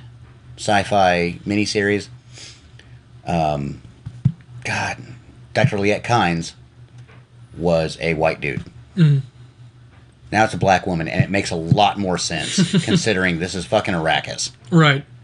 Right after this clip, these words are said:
Speaker 2: right.
Speaker 1: Fair-skinned people are not gonna do well in the sands of Arrakis.
Speaker 2: Right.
Speaker 1: And it, it works really well.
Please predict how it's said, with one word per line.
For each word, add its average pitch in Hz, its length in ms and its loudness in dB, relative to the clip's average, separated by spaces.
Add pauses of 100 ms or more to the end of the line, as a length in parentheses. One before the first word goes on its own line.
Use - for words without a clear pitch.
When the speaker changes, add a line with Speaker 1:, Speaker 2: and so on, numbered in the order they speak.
Speaker 2:
right. 156 220 -10 (120)
Speaker 1:
Fair-skinned 127 460 2
people 117 220 0
are 92 60 0
not 123 160 2
gonna 127 160 2
do 117 120 2
well 107 260 4
in 90 100 -2
the 87 80 -2
sands 98 360 0
of 82 80 -8
Arrakis. 76 640 -6 (100)
Speaker 2:
Right. 151 380 2 (1080)
Speaker 1:
And 98 140 0
it, 92 140 -4
it 104 160 -2
works 110 460 -2
really 98 320 0
well. 76 400 -2